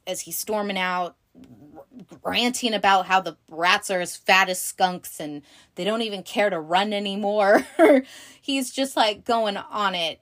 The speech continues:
And, uh, I think he saw a homeless man outside and said something about, like, "Tell the kids to look at that," you know? And, um,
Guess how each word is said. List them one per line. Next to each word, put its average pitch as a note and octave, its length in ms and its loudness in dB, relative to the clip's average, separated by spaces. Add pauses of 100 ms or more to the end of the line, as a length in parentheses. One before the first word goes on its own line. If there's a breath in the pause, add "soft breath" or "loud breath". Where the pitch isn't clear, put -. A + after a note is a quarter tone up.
And, F3 400 -6
uh, D#3 360 -2
I G3 80 -4
think D4 220 -4
he A#3+ 120 -2
saw F#3 540 2
a E3+ 80 -6
homeless F3+ 460 -6
man D#3 180 -8
outside C#3+ 480 -2
and D3+ 140 -10
said D#3+ 180 -8
something C#3+ 300 -10
about, C3 320 -6
like, C#3 260 -8 (360 soft breath)
"Tell C4 180 2
the C4+ 100 -2
kids C4 360 -4
to G3+ 100 -6
look G#3 240 -4
at - 160 -12
that," F#3+ 300 4 (160)
you F3 180 -6
know? F3 320 -2 (580 soft breath)
And, E3+ 480 -8
um, C#3+ 560 -8